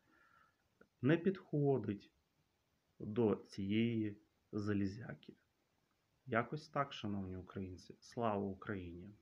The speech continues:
Разом переможемо! Якщо вас цікавить юридична консультація стосовно Т Ц К та С П,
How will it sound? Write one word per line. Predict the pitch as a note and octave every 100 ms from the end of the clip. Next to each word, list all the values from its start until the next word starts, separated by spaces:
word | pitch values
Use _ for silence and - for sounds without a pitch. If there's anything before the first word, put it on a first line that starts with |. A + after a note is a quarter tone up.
| _ _
Разом | - A2 G#2+ G#2 G2 F#2+ _
переможемо! | G2+ F#2+ G2 F2+ F2+ F2+ F#2 _ _ _ _ _ _ _ _ _ - _ -
Якщо | A2+ - - B2+
вас | A#2+ A#2 F#2+ - - - - - - _ _ _ _
цікавить | - A2+ - G#2+ G2 F#2+ F#2 _
юридична | G2+ G2 G2 A2 A2 A2
консультація | G2+ G#2 G2 A2 G2 A2 F#2+ F#2 - - D3+ _ _ _ _ _ - _ _
стосовно | _ - A2+ - A#2+ A#2 G#2 G2 F#2+ F#2 - _ _ _ _ _ _ _ _ _ _ _ _ _
Т | - A2
Ц | - G#2+
К | - A2
та | G#2 -
С | F#2+ F#2+
П, | - B2+ C#3 -